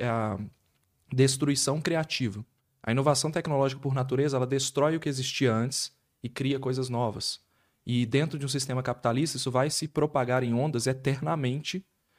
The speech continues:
desde, até quando a humanidade ela atingir um nível de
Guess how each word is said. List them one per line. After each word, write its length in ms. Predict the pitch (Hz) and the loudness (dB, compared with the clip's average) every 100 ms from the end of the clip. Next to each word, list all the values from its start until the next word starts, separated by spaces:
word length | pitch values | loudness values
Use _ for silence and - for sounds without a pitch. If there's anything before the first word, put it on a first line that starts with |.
| _ _ - | _ _ -2
desde, 360 | 127 147 160 - | 4 4 4 2
até 420 | 131 147 170 180 _ _ | 2 2 2 -2 _ _
quando 280 | - 147 147 | -2 2 4
a 40 | |
humanidade 580 | 143 143 143 120 123 131 | 4 2 2 6 6 6
ela 80 | 139 | 2
atingir 340 | 139 143 127 | 2 -4 -2
um 100 | 143 | -2
nível 340 | 135 127 131 139 | 0 2 2 0
de 360 | 139 143 107 | 2 0 0